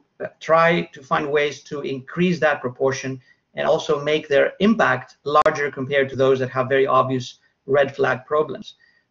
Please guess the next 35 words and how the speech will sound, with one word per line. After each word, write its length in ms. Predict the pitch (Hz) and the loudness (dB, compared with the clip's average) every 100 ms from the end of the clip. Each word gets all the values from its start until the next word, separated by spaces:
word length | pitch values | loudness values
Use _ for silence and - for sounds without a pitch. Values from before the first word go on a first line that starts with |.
| - 127 | -14 -2
Grade 520 | 180 226 320 349 - | 4 4 2 -2 -8
is 400 | - 196 170 - - _ _ | 2 2 2 -6 -20 _ _
a 40 | 180 | 0
machinery 520 | 175 165 220 226 208 | 0 -2 -2 2 2
that 240 | 175 160 | 2 -2
could 120 | - - | -4 -8
help. 360 | 139 131 - - | -4 -6 -6 -12
And 100 | 147 | -6
I, 200 | 160 160 | -4 -4
I 20 | |
think 320 | 156 202 214 | -6 -4 -2
that 300 | 175 160 - _ - - | 0 -2 -6 _ -16 -4
on 220 | 165 175 | -2 0
average, 640 | 180 233 240 147 160 - - | 0 0 0 -4 -6 -12 -20
societies 960 | - - 147 - 190 202 196 196 196 160 | -20 -16 -8 -2 2 2 2 0 -2 -2
and 240 | 151 147 | -6 -6
organizations 760 | 147 139 151 139 165 170 170 139 | -6 -4 -4 -2 -2 -2 -4 -2
that 180 | 143 139 | -2 -2
have 140 | 135 | -2
adopted 520 | 131 143 165 160 135 | 0 2 0 0 -4
grade, 440 | 127 143 139 135 123 _ _ _ _ - | -2 0 0 -2 -10 _ _ _ _ 0
on 220 | 156 165 | 2 4
average, 420 | 220 214 147 131 | 4 4 2 2
they're 160 | 151 139 | 0 2
doing 240 | 175 175 | 2 0
a 60 | 131 | 0
better 240 | 160 160 | 2 0
job 420 | 127 139 131 123 | 2 2 2 -2
compared 360 | - 131 143 139 | -12 -6 -4 -4
to 80 | 127 | -2
those 280 | 135 131 | -2 0
that 120 | 123 123 | -4 -8
have 180 | 117 | -8
not. 300 | 131 127 - _ _ _ _ _ | -4 -4 -6 _ _ _ _ _
Uh, 240 | 151 151 | -4 -2